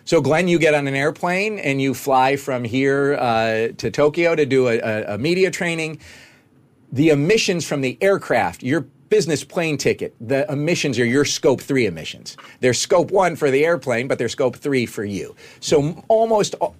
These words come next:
when you make gasoline, the, the emissions that come out of the, the, the tailpipe, those emissions are the scope three emissions of who's ever producing the gasoline. So eighty percent, as a typical rule,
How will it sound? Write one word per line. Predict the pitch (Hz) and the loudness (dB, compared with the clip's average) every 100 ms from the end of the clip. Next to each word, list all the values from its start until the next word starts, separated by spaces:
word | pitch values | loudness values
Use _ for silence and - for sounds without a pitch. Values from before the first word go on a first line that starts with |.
| _ - | _ -6
when | 151 165 | 0 0
you | 165 165 | 0 0
make | 160 160 | 0 0
gasoline, | 170 165 160 147 120 98 98 | 2 2 0 -2 -4 -4 -4
the, | 101 98 | -6 -4
the | 117 120 | -2 0
emissions | 135 135 127 | 0 -2 -2
that | 120 | -4
come | 113 131 120 | -4 -4 -2
out | 113 | -2
of | 101 | 0
the, | 104 101 101 | -2 -2 -6
the, | 104 98 95 92 - | -6 -4 -4 -6 -6
the | 107 | -4
tailpipe, | 101 190 165 - 90 76 | 0 2 2 0 -6 -8
those | - 127 139 | 0 2 2
emissions | 147 170 - 127 120 | 0 0 -4 -4 -2
are | 113 | -2
the | 110 | -2
scope | - 120 - | -2 -2 -2
three | 120 104 | -4 -4
emissions | 98 92 95 95 - | -4 -6 -8 -8 -8
of | 98 101 98 90 - - - | -4 -2 -4 -6 -12 -20 -6
who's | 120 98 | -2 2
ever | 107 104 | 2 0
producing | - 101 98 - 101 | -2 -4 -4 -4 -4
the | 104 | 0
gasoline. | 117 104 98 85 - - - | 0 0 -4 -10 -14 -20 -12
So | - 170 - - - - _ _ | 0 2 2 -4 -20 -20 _ _
eighty | 196 254 269 | -2 2 2
percent, | 233 - 170 - 147 - | 0 0 -2 0 -4 -2
as | 131 131 | 0 0
a | |
typical | - 185 160 | 0 -2 0
rule, | 135 | -2